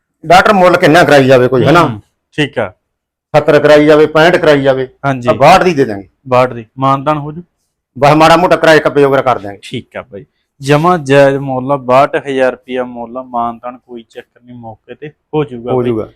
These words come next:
Speaker 2: ਤੇ ਬਾਕੀ ਕੋਈ ਚੱਕਰ ਨਹੀਂ, ਧਾਰਾਂ ਮਾਰ ਕੇ ਦਿਖਾ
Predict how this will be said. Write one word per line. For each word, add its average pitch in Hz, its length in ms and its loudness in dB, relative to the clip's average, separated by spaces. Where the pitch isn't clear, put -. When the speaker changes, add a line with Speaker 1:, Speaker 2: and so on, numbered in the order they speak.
Speaker 2:
ਤੇ 139 100 -4
ਬਾਕੀ 131 380 -6
ਕੋਈ 135 200 -10
ਚੱਕਰ 131 320 -12
ਨਹੀਂ, 131 240 -16
ਧਾਰਾਂ 135 260 -8
ਮਾਰ 135 200 -2
ਕੇ 101 140 -18
ਦਿਖਾ - 340 -20